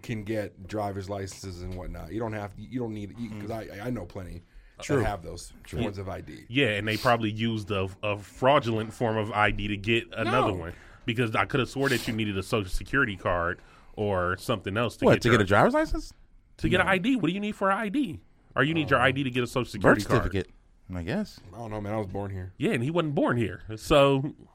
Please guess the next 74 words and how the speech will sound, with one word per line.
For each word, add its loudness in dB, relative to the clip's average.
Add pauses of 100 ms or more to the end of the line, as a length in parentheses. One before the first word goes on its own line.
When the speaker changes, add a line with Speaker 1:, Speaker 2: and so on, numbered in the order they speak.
(160)
Speaker 3:
Yeah, 0 (240)
all -4
right. -4
Speaker 2:
again, -2
Speaker 3:
Fair 4
enough. -2
Speaker 2:
we 2
don't, 0 (120)
I 6
don't 0
know -4
the -6
rules. -4
Obviously, -2
that's -6
why -4
I'm -6
asking -6
these -6
guys. -6
But -10
I'm -4
Speaker 1:
And -4
Speaker 2:
just -2
Speaker 1:
I 0
didn't 2
Speaker 2:
saying, 6
Speaker 1:
even, 0
I, -2
I 0
Speaker 2:
for 6
Speaker 1:
didn't 4
even, 6
I 10
Speaker 2:
somebody 8
Speaker 1:
didn't 2
even 4
Speaker 2:
who's 4
Speaker 1:
know -2
what -2
Speaker 2:
been 8
Speaker 1:
you're 2
talking 4
Speaker 2:
through 2
Speaker 1:
about. 4
I 6
didn't 4
Speaker 2:
the 0
Speaker 1:
know -4
that, -2
but -2
I -2
know -2
about -6
that. -12
Speaker 2:
for -2
somebody 0
who's -4
been -2
through -4
the -4
court -2
system -4
Speaker 1:
Yeah. -4
Speaker 2:
because -4
he's -4
been -2
arrested -2
before, -4 (580)
I'm -2
trying 0
to -4
figure 0
out 4